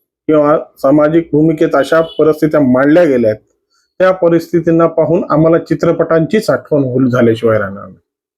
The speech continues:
वसेपूर, मिर्झापूर, My Wife Murder, दृश्यम यासारखे चित्रपट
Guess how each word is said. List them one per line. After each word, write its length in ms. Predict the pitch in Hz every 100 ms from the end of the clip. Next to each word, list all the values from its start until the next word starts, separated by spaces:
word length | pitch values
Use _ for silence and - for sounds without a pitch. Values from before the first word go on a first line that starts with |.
| _ _ _ _ _ _ _ _ _ _ _ _ _ _ _
वसेपूर, 680 | 151 151 180 165 170 156 147
मिर्झापूर, 880 | 143 151 131 165 151 151 151 147 139 120 _ _ _ _ _ - 139
My 100 | 147
Wife 640 | 123 120 139 151 - 147
Murder, 420 | 143 139 139 131 113 120
दृश्यम 540 | 135 143 - 160 156 143 _ _ _ _ _ _ _ _
यासारखे 460 | 185 214 226 226 240
चित्रपट 540 | 214 208 262 262 269